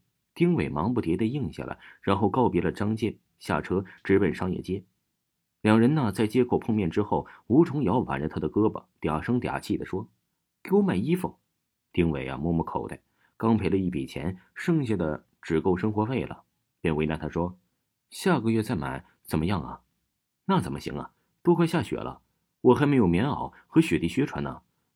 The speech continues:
你难道忍心看我受冻啊？”丁伟有些难堪地说：“我身上啊，没多少钱了。”“打电话找你妈要啊。”丁伟试着拨通他妈妈的电话，依旧是处于关机的状态。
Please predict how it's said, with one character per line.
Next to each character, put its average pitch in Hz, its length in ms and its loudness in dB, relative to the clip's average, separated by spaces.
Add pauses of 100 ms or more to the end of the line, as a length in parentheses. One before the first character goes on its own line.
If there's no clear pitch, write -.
你 156 140 4
难 131 120 2
道 151 100 4
忍 87 180 2
心 135 160 0
看 - 160 -6
我 73 80 -2
受 120 120 0
冻 147 200 -2
啊？” - 160 -16 (680)
丁 85 200 2
伟 69 260 -2
有 67 120 -6
些 78 120 -6
难 69 180 -6
堪 71 160 -6
地 69 80 -10
说 92 220 -10 (680)
：“我 78 140 -10
身 80 180 -2
上 76 160 -8
啊， - 160 -12 (300)
没 85 160 -2
多 85 100 -4
少 69 100 -10
钱 - 220 -12
了。 82 160 -10 (640)
”“打 - 180 0
电 175 140 8
话 175 100 4
找 135 140 4
你 113 80 6
妈 170 140 8
要 107 180 6
啊。” - 280 -4 (840)
丁 90 160 2
伟 67 260 -4 (180)
试 - 180 0
着 78 100 -2
拨 85 220 2
通 82 160 -4
他 78 100 -6
妈 78 240 -4
妈 71 140 -6
的 - 80 -12
电 69 180 -6
话， 76 240 -8 (1200)
依 101 260 4
旧 95 220 4
是 80 120 -2
处 76 220 -2
于 76 100 0
关 82 240 2
机 82 160 0
的 78 80 -6
状 76 220 -2
态。 - 140 -20